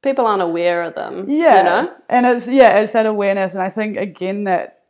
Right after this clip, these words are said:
Speaker 2: is, like, that broader theme of women's sport in general. There's a lot of things people just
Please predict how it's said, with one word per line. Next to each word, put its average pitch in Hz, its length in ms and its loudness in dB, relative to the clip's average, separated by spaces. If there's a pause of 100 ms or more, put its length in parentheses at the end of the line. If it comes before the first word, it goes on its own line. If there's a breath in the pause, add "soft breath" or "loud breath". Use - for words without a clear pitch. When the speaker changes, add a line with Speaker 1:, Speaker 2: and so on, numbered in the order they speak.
(320)
Speaker 2:
is, 196 240 -8
like, 180 240 -4
that - 240 -6
broader 175 320 -6
theme 165 400 -8
of 156 240 -12
women's 165 320 -12
sport - 340 -12
in 175 140 -12
general. 160 340 -12
There's 160 180 -12
a 175 80 -12
lot 165 160 -6
of 180 120 -8
things 190 260 -10
people 175 300 -16
just 165 280 -16